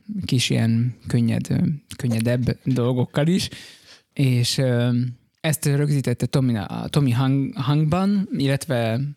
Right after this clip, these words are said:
ö, ő hangosította is ezt az eseményt a, ö, városi kultúrházban, művelődési házban. Én pedig, ö, képre rögzítettem mindezt a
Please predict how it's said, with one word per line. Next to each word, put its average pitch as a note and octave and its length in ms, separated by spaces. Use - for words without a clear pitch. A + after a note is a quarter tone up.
ö, A2 340
ő C3 320
hangosította B2+ 680
is D3+ 340
ezt - 240
az A2+ 300
eseményt D3 500
a, B2 380
ö, A#2+ 360
városi B2 440
kultúrházban, D3+ 760
művelődési D3 600
házban. D#3+ 460
Én D3+ 180
pedig, C3+ 320
ö, A#2+ 220
képre A#2+ 600
rögzítettem A2+ 680
mindezt A2 420
a A#2 140